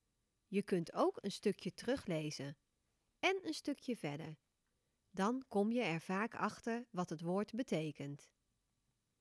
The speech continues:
Maak eerst vraag één en twee. Lees dan de tekst. Hulphond. Emma is blind geboren.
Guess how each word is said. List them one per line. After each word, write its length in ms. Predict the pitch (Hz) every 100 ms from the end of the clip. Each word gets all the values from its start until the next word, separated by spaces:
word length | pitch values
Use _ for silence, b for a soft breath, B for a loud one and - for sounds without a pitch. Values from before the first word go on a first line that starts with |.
| _ _ _ _ _ _ _ _ _ _ _
Maak 300 | 220 262 -
eerst 440 | - 349 392 -
vraag 380 | - - 175 170
één 320 | - 190 226
en 180 | 262 254
twee. 480 | - 170 160 156 151 _ _ _ _ _ _ _ _ _
Lees 360 | 180 180 160
dan 320 | 170 190 247 262 _
de 200 | 320 -
tekst. 500 | 165 156 - - - _ _ _ _ _ _ _ _ _ _ _ _ _ _ _ _ _ _ _ _ _ _ _ _
Hulphond. 800 | - 349 254 - 156 151 151 - _ _ _ _ _ _ _ _ _ _ _ _
Emma 420 | 254 302 302 311 - -
is 200 | 180 -
blind 380 | 170 202 226
geboren. 680 | - 277 185 165 160 160